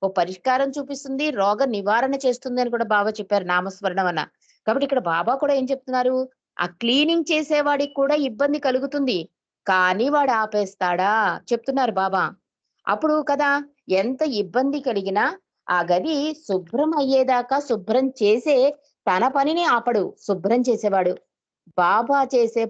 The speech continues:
పని అలాంటిదే చెప్తున్నారు రిచి. ఎందుకు అంత బాధ కలుగుతుంది, ఎందుకు మెహరాబాదులో పరిస్థితులు ఇలా ఉన్నాయి, ఎందుకు సహకరించుకోవట్లేదు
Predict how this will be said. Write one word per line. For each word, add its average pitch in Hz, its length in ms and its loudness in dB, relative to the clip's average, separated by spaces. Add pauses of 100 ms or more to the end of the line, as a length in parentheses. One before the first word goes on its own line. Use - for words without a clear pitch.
పని 196 200 2 (120)
అలాంటిదే 175 720 0 (340)
చెప్తున్నారు 220 540 0
రిచి. 214 280 -2 (440)
ఎందుకు 220 420 0
అంత 240 300 -2
బాధ 226 280 0
కలుగుతుంది, 208 640 -2 (200)
ఎందుకు 269 260 -2 (100)
మెహరాబాదులో 220 640 2 (100)
పరిస్థితులు 202 420 0
ఇలా 196 180 2 (120)
ఉన్నాయి, 196 320 0 (380)
ఎందుకు 262 380 0
సహకరించుకోవట్లేదు 240 1000 0